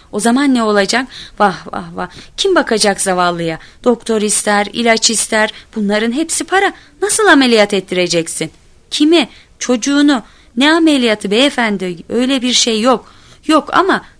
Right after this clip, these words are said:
mesela gerekse." Babam yine de dayanacakmış ama patron ağlamaya başlayınca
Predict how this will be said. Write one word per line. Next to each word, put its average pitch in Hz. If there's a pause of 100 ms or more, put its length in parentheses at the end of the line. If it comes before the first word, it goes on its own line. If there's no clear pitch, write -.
mesela 180 (160)
gerekse." 202 (520)
Babam 190 (200)
yine 226
de 170
dayanacakmış 165
ama 226 (200)
patron 185
ağlamaya 170
başlayınca 160